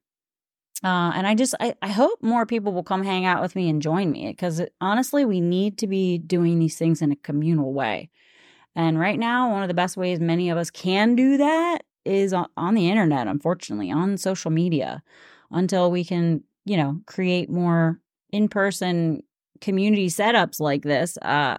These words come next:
I think we, this is what we got, so we gotta work with it. And if you're not yet subscribed to my newsletter, I would recommend doing so. The link is below. <laughs> I've got some projects in the works this year that you are gonna wanna know about,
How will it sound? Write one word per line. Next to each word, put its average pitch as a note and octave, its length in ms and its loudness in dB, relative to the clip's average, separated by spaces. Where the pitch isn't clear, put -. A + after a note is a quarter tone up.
I E3 120 -4
think F#3 320 -4
we, F3+ 160 -2
this G3+ 320 -4
is G3 100 -4
what G#3+ 160 0
we F3 100 -2
got, G#3+ 360 4
so - 120 -6
we E3 60 -2
gotta D#3 220 0
work E3 260 -2
with C3 160 -6
it. G2 120 -8
And B3 540 4
if A3 220 2
you're A3+ 100 2
not G#3 240 4
yet G3+ 140 -2
subscribed F3+ 720 -4
to F3+ 80 -10
my E3 140 2
newsletter, D3+ 580 0
I F#3+ 580 2
would F#3 320 -2
recommend F#3 380 0
doing E3+ 200 0
so. B3+ 240 0
The C4 100 -2
link D#3 240 0
is F#3 140 -6
below. D3+ 840 -4
<laughs> - 40 -20
I've F3 280 2
got E3+ 240 2
some B3 200 -6
projects F#3+ 680 2
in G#3 100 -2
the A3 80 2
works F#3+ 300 0
this F#3 260 -4
year E3 260 0
that D#3+ 200 -4
you D3+ 240 -4
are E3+ 80 -4
gonna D#3+ 280 -2
wanna B3 220 2
know F3 180 4
about, D3 440 0